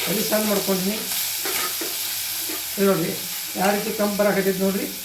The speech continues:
ಒಲೆ ಪೂರ ಸಣ್ಣ ಇಟ್ಟಿನಿ ರೀ, ಮತ್ತೆ ಹೊತ್ತು ಬರೋದು ಅಂತೇಳಿ. ಆಮೇಲೆ ಸ್ವಲ್ಪ ಹಿಂಗೆ ಹಾಕ್ತೀನಿ ರೀ.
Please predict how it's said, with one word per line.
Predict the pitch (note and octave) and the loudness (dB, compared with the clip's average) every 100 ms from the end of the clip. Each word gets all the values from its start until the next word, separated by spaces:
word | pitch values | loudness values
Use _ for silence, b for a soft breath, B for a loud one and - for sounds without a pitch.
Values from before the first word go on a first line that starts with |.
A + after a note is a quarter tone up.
| - - - F#3+ | -8 -10 -6 -2
ಒಲೆ | G#3+ G#3 | 0 2
ಪೂರ | A3 G3+ | 0 2
ಸಣ್ಣ | G#3+ G#3 | 2 2
ಇಟ್ಟಿನಿ | F#3+ F#3 F#3 | 0 0 0
ರೀ, | A#3 G#3+ | 0 0
ಮತ್ತೆ | - G#3+ G3+ | -2 0 4
ಹೊತ್ತು | G3 F#3+ - - F3+ E3+ G3 F3+ G3+ | 4 2 0 0 2 4 4 2 4
ಬರೋದು | F#3+ F#3 | 4 4
ಅಂತೇಳಿ. | F#3+ G3 B3 - - - - - - - G3 | 4 4 4 2 -10 -16 -18 -18 -18 -8 -2
ಆಮೇಲೆ | G#3 G#3 A3 | 0 0 0
ಸ್ವಲ್ಪ | G#3+ A3+ | -2 0
ಹಿಂಗೆ | B3 A#3 | 4 4
ಹಾಕ್ತೀನಿ | - G#3 | 4 -2
ರೀ. | F3 | -4